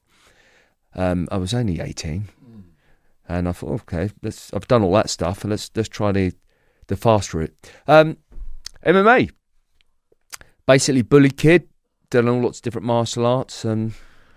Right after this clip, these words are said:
Speaker 2: What was it like then as a bullied kid? Were you used to getting hit 'cause you were bullied, and then you s-, you, you start the, the do-, at the dojo and get hit? Are you already used to it, or is it,
Speaker 1: Yeah.
Speaker 2: does it take some getting used to?
Speaker 1: Yeah, it takes getting used to. Um, I just, I wanted to be,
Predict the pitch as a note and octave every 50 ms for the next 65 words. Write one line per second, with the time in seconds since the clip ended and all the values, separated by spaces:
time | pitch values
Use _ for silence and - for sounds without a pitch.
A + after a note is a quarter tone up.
0 | _ _ - D#3+ G3+ G3+ - F3 C#3+ E3+ G3 G#3 D#3+ - G#2+ A#2 G#2 G2+ G#2 -
1 | A#2 G#2+ G#2+ G2+ - - - B2+ A2 F2 E2+ D#2 - - - A#2+ A#2+ B2 B2+ C#3+
2 | C#3+ C#3 B2+ C#3 C#3+ - - A2 D3 B2+ G#2+ B2 A2 B2+ C#3 - - C3 A#2+ A#2+
3 | A#2 A2+ G2 - - B2+ B2+ C#3+ D3+ C#3 - - - _ - G#2+ A2 A#2+ A#2+ A#2+
4 | A2 - - - C#3 C#3 A2 - A#2+ A2+ - - - A#2 A2+ F2 - A2+ G#2+ F#2+
5 | - _ - A#2 G2+ A#2 A2+ F#2+ G#2 G#2+ G#2 - A#2 A#2+ B2 A#2 - A2 F#2+ G2
6 | G2 F#2+ - G#2 E2 E2 - A2 G#2+ G2+ - - _ _ _ _ _ _ - A2
7 | A#2 B2 B2 B2 B2 A#2 A#2+ B2+ - - - F3 F#3 F3+ - A2 G#2+ G2+ F#2 -
8 | G#3 F#3 F3 E3+ D#3+ B2+ A2 - - C3 G#2 - A2 G#2+ G#2 G#2 E2 G#2+ G2+ G2
9 | F#2+ - - - A2 G2+ - D#3 D#3 D3+ D3 A#2+ - C#3 - - A#3 A#3+ G3+ -
10 | - - G#2 A2 G#2 F#2+ F#2 E2 D#2 - - - D2 E2 G2 B2 - _ _ _
11 | _ - A2 A#2 A2+ G#2+ - C3 C#3+ - - D3 - - - B2+ C3+ C3 C#3+ D3+
12 | D3 C#3+ - A#2 G#2 - A#2 - - A#2 A2+ A#2 A#2 A2+ A2+ A2 G#2+